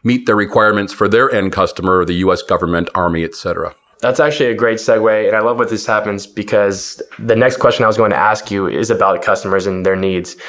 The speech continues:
Speaker 2: When you are talking to a customer and they do say, "Hey, I need this from you," what is that most of the time? What is it that they need?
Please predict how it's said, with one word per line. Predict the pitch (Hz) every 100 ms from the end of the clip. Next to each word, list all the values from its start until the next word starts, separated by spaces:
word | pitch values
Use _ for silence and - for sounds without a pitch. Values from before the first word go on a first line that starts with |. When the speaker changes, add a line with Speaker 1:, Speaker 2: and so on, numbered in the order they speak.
| - - -
Speaker 2:
When | 147 170
you | 185
are | 156 120
talking | 123 110 107
to | 104
a | -
customer | 101 - 101
and | 101 104
they | 104
do | 104 104
say, | 104 98 104
"Hey, | 107 92 90 - _ -
I | 127
need | 139 131 104
this | 101 123 -
from | - 90
you," | 87 85 - - - -
what | 123 - 107
is | 131 98
that | 101 95 90 -
most | 110 98
of | 101
the | 92
time? | 90 90 98
What | 151
is | 123
it | 107
that | 90 90
they | 85
need? | 73 76 -